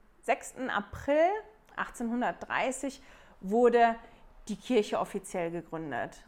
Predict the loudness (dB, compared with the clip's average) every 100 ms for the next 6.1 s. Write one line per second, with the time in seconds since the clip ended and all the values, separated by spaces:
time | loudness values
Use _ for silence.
0 | -20 _ _ -20 _ _ _ _ _ _
1 | -20 _ -8 -2 0 0 2 2 0 -2
2 | -16 -6 -2 4 8 10 8 6 0 -6
3 | -6 -2 0 0 -2 -6 -6 -8 -4 -6
4 | -6 -12 -12 -10 -10 -8 -14 -6 -2 0
5 | 0 0 0 0 0 0 0 0 0 -4